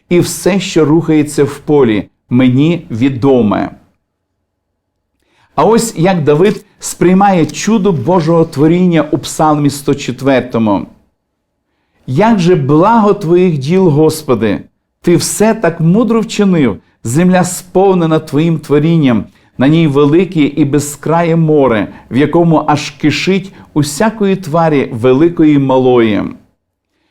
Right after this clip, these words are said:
Пророк Ісая зауважує, що світ належить Богу не тільки тому, що Він створив його, але й тому, що Він викупив його. «Адже тепер так говорить Господь,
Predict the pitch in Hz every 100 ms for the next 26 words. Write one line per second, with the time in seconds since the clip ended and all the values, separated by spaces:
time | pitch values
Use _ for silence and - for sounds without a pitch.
0 | _ _ _ 143 160 180 - 170 - 185
1 | 202 180 131 120 143 156 196 170 156 139
2 | - 147 139 - 156 208 - 170 185 151
3 | 156 135 123 185 202 190 185 - _ 151
4 | 170 170 254 247 - 214 208 - 151 151
5 | 185 175 - 147 170 196 151 127 107 -
6 | _ _ 151 165 170 175 190 233 - 156
7 | 135 196 190 120 110 220 - 120 147 131
8 | 127 113 101 80 - _ _ _ _ _
9 | _ 151 156 135 160 151 - - 156 185
10 | 185 180 - 190 208 180 156 147 156 143
11 | 139 139 - 147 120